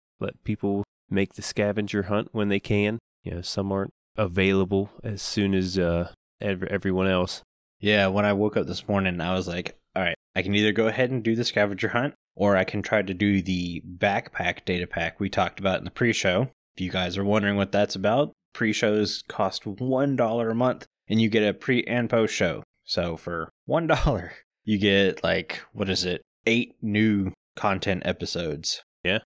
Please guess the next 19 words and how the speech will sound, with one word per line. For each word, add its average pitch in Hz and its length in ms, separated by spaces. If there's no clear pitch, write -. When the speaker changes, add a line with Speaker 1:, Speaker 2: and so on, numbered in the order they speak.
Speaker 2:
Yeah, 117 120
we 101 160
talked 117 240
about 110 240
a 95 180
backpack 104 760
data 135 260
pack - 500
found 101 340
by 92 180
one 98 180
of 95 100
our 92 120
former 95 400
guests, 92 400
Cass 107 420
from 92 260
Mizuma 92 360
Games. 92 480